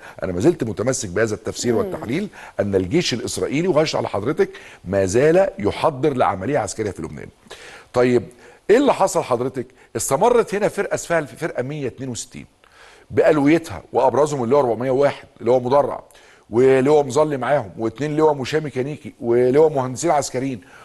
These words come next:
Speaker 1: ولكن بعد انسحاب بقى الفرقه تمانية وتسعين من واجب العمليات هنا، والفرقه ستة وتلاتين، والفرقه ميتين وعشرة، والفرقه تسعة وتسعين اللي نزلت تحت،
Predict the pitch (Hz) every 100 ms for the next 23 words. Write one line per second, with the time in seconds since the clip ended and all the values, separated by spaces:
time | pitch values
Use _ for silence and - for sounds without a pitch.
0 | - - 117 226 226 180 139 131 131 123
1 | 123 - 196 160 - 131 175 143 131 151
2 | 151 - 127 147 123 147 143 117 101 104
3 | 113 - 85 82 - 151 123 147 - -
4 | 101 95 98 80 - - - 104 98 185
5 | 196 139 123 170 151 135 151 120 104 -
6 | - 180 - 175 160 143 - 135 165 143
7 | 160 156 - 196